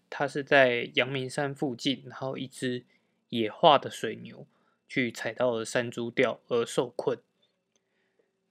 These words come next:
那阳明山野化的野牛，前一阵子也是非常的热门的一个话题，就是冻死的这个问题存在。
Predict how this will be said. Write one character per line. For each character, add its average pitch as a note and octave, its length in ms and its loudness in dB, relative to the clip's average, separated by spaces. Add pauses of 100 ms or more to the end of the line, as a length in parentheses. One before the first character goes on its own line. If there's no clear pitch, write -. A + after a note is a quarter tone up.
那 F3+ 280 2
阳 D#3+ 180 -2
明 F#3+ 140 6
山 G3 340 4
野 C3 160 2
化 E3+ 240 6
的 C3+ 120 2
野 A#2+ 240 -2
牛， A2+ 260 -12
前 C#3+ 220 0
一 - 20 -6
阵 E3 160 6
子 C3 100 -2
也 A#2+ 140 -2
是 D3 180 -2
非 D3 220 0
常 B2 320 -6
的 A#2 320 -2 (340)
热 D#3+ 200 6
门 A2+ 180 -4
的 A2+ 120 -2
一 A2+ 40 0
个 A2 100 -10
话 A#2+ 360 0
题， - 360 -14
就 B2+ 140 -6
是 A#2+ 300 -4 (580)
冻 C3 240 0
死 A2 220 -12
的 G#2+ 200 -4
这 A#2 120 -8
个 A2+ 140 -2
问 A#2+ 200 0
题 A#2 160 -14
存 - 260 -14
在。 - 260 -6